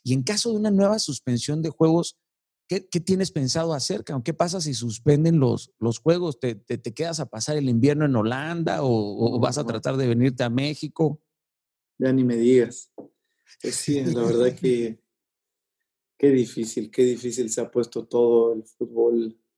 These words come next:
Speaker 2: en estos tiempos, ah, bueno, en este tiempo de covid, eh, ha perdido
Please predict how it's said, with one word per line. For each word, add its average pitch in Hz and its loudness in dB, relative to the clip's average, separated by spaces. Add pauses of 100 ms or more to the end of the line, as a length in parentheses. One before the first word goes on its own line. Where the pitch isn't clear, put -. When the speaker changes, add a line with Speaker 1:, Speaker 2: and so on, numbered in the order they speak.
(140)
Speaker 2:
en 123 -2
estos 117 -4
tiempos, 120 0
ah, 120 -6
bueno, 127 2
en 123 2
este 123 2 (460)
tiempo 123 2
de 117 4
covid, 120 4 (260)
eh, 120 0
ha 113 -10
perdido 113 0